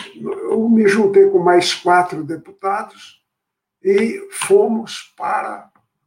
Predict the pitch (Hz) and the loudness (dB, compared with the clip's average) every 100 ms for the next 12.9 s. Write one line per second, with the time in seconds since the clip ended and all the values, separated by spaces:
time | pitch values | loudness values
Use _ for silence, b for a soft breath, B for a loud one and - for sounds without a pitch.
0 | _ 185 220 311 - 156 135 - _ - | _ -4 0 -2 -2 -4 -4 -8 _ -20
1 | - _ _ _ _ _ - 185 196 196 | -20 _ _ _ _ _ -8 -6 -4 -4
2 | 208 214 208 220 214 202 220 - - _ | -2 -6 -6 -8 -8 -10 -14 -14 -18 _
3 | _ _ _ _ _ _ _ 196 226 226 | _ _ _ _ _ _ _ 2 2 2
4 | - 247 - 208 196 - 202 202 196 202 | 0 -2 0 0 0 4 6 8 6 4
5 | - 202 202 180 165 139 208 185 156 151 | -2 -2 0 0 -4 -4 -4 -2 -4 -4
6 | 156 147 - 175 156 143 139 131 _ _ | -4 -2 -4 -6 -6 -8 -8 -10 _ _
7 | _ _ _ _ _ _ _ _ _ _ | _ _ _ _ _ _ _ _ _ _
8 | _ _ 160 226 - - 262 262 110 113 | _ _ -6 -4 -2 -2 0 0 0 0
9 | 117 110 98 95 - - - - - 220 | 0 -2 -4 -6 -10 -18 -16 -6 0 2
10 | 220 143 139 190 208 139 127 - _ _ | 2 0 -2 -2 0 0 -2 -16 _ _
11 | _ _ _ _ _ 196 185 185 208 226 | _ _ _ _ _ -2 0 2 0 -4
12 | - - - _ _ _ _ _ 147 | -8 -12 -16 _ _ _ _ _ -14